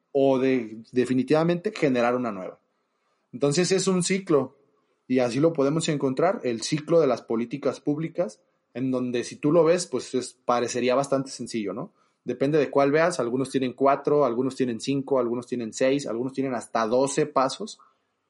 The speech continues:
El problema es que no es un manual y no es una receta, y no todas las poblaciones responden igual, y no todos los gobiernos interactúan igual,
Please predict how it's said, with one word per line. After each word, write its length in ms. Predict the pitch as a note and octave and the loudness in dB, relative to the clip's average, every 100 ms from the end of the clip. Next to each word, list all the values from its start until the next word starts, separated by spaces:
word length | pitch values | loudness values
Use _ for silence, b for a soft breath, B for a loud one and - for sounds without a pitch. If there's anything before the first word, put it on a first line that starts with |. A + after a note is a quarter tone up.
| _ _ _ _ _ | _ _ _ _ _
El 140 | A2 | -6
problema 340 | A2+ B2 C3 D3 | -2 2 2 2
es 120 | D3 | 0
que 140 | D3+ | 0
no 300 | C#3+ C#3 C#3 | 0 2 2
es 460 | C#3 C#3 C3+ - - _ _ _ _ | 2 2 -2 -10 -16 _ _ _ _
un 160 | C3 C3 | -2 0
manual 560 | C3 B2+ A#2+ A#2 A2 _ | 0 0 0 0 -4 _
y 120 | A#2+ | -8
no 140 | A2 A2+ | -4 -4
es 120 | - | -4
una 160 | A2+ A2 | -4 -4
receta, 560 | G2+ G#2+ - F#2 F#2+ _ _ _ _ | -6 -8 -10 -14 -18 _ _ _ _
y 80 | A2 | -10
no 160 | A2+ A2+ | -10 -4
todas 240 | B2 B2 | 0 0
las 140 | A#2 | -2
poblaciones 680 | - A#2 G#2+ A#2 A#2 B2 A2+ | -6 -6 -4 -6 -6 -6 -8
responden 400 | G2+ - A2 A#2 | -12 -8 -8 -6
igual, 540 | A#2+ B2+ C3 C#3 C#3 B B B | -2 0 0 0 -4 B B B
y 80 | A2 | -10
no 140 | A2+ A2+ | -8 -6
todos 200 | A#2+ A#2+ | -2 0
los 160 | A2+ G#2+ | 0 -4
gobiernos 560 | G#2+ G#2+ A2 A#2+ - | -4 -2 -2 -4 -8
interactúan 540 | G2 G#2 G2 - A2+ A#2 | -12 -10 -12 -6 -4 -2
igual, 500 | A#2 C3 C3+ C#3+ | 0 2 2 -2